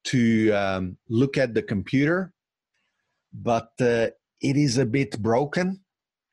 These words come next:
and I don't want to run the risk of not being able to turn the camera back to me. So even though I have a very nice remote that can turn it around left and right and zoom back and forth, up and ri-,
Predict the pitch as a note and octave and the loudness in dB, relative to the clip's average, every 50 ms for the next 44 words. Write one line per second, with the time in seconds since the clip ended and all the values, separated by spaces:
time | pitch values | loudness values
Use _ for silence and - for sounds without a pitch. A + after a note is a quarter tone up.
0 | _ _ _ _ _ _ A#2 A#2+ A2+ A#2 A2+ G#2 G2 A#2+ B2+ C3 A#2+ B2+ C3 B2+ | _ _ _ _ _ _ -4 -2 -2 -2 -2 -2 -2 -2 -2 -2 -2 -2 -2 -2
1 | B2 A2 - B2 G#2 A2 A#2 A#2+ A#2 G#2 A2 G#2+ A#2 A#2+ A2+ - - - - F#2+ | -2 -2 -2 0 0 0 0 0 0 0 0 0 0 0 -2 -4 -4 -4 -4 -4
2 | F#2 G#2 G#2+ A2 A2 G#2 G2+ A2+ A2 G#2+ G#2 G2 G#2+ G#2 G2+ G#2+ G#2+ G2+ - - | -2 -2 -2 -2 -4 -4 -2 -2 -2 0 0 0 -2 -2 0 0 -2 -2 -2 -4
3 | G2+ - - A#2+ G#2+ A2+ A2+ G#2 G#2 - - A2 G#2+ G#2+ G2+ G2 F2+ F2+ G2+ F#2+ | -8 -4 -4 -2 -2 -2 -2 -4 -4 -4 -4 -2 -2 0 0 0 0 0 -2 -2
4 | - - - - G#2 G2 A#2+ C#3+ C#3+ C#3+ D3 D3+ D3 - _ _ _ _ _ _ | -4 -6 -8 -6 -2 0 0 2 2 2 0 0 -2 -6 _ _ _ _ _ _
5 | _ _ _ _ - - - B2 A2+ A2+ G#2+ G2+ G2+ - _ _ _ _ _ - | _ _ _ _ -10 -6 -2 0 0 0 0 -2 -4 -8 _ _ _ _ _ -2
6 | C3+ B2 C3 B2+ A#2+ G#2+ A2+ B2 A#2+ A#2+ A2+ - E2+ G#2+ G#2+ G2+ A#2 A#2 G#2 A2 | 0 0 0 0 0 2 4 4 4 4 2 0 0 -2 -2 -2 -2 -2 -2 -2
7 | G2+ F#2 A2 A2 A2+ A2+ G#2+ G#2+ G#2 G#2+ G#2 G2+ - - G2+ F#2+ F#2+ G#2 A2+ B2 | -2 0 0 0 0 0 -2 -2 -2 -2 -4 -4 -4 -4 -4 -2 0 0 0 0
8 | C3+ B2+ - - A2 G#2 F#2+ - - - C3 A2+ G#2+ G2 G2 - A#2 G#2+ G#2 G2+ | 0 -2 -4 -6 -4 -4 -4 -4 -4 -6 -4 -2 -2 -4 -4 -2 -2 -2 -2 -2
9 | F#2+ - G#2+ F2+ F#2+ A2 A#2 A2+ A#2 A2+ G2 G2 G#2 - - B2 G2+ F#2+ F#2+ G2 | -4 -4 -4 -4 -2 -2 -2 0 -2 0 0 -2 -2 -4 -4 -4 -4 -4 -2 -2
10 | G#2+ A2+ A#2 A#2 G#2+ - - F2+ F2+ E2 F#2+ A#2+ B2 A#2+ A#2 A2 F#2 G2+ F#2 - | -2 0 0 -2 -4 -6 -8 -8 -8 -2 0 0 2 2 2 0 0 -2 -4 -4
11 | F#2+ F2 E2+ - - C#3 B2 B2 A#2 - - G#2 G#2+ - G#2 F2 E2+ F#2+ G#2+ A#2 | -6 -8 -8 -6 -2 0 0 0 0 0 -2 -4 -4 -2 -6 -6 -4 -2 -2 -2